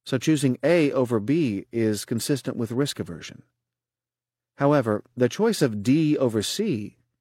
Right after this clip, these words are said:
is risk-seeking. The expected value of option D is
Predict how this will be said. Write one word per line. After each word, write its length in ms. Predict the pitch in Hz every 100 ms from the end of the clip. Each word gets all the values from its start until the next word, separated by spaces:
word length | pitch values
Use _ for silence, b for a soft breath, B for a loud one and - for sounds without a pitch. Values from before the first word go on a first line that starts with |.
| _ _ _ _
is 180 | 120 110
risk-seeking. 880 | 139 143 - - - 208 90 - - _ _ _ _ _ _ _ _ _ _ _ _
The 120 | 127 147
expected 480 | - 240 254 196
value 400 | 127 147 214 135
of 100 | 110
option 400 | 131 143 - 107
D 260 | 101 160 151
is 360 | 120 120 107